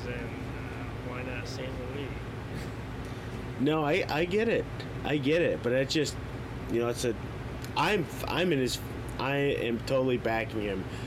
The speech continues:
Speaker 2: I hope he goes in and does a fantastic job, and, you know, I know, I know he will. I mean, the guy was a winner.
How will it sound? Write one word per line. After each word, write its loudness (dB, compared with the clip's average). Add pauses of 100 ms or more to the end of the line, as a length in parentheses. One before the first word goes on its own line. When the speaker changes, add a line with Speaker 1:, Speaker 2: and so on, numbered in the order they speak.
(140)
Speaker 2:
I 2
hope 4
he 4
goes 4
in 4
and 4
does 4
a 2
fantastic 0
job, 2
and, 2 (380)
you 4
know, 2
I 4
know, 4 (960)
I 2
know 6
he 8
will. 6
I 2
mean, 4
the 2
guy 2
was 4
a 4
winner. 2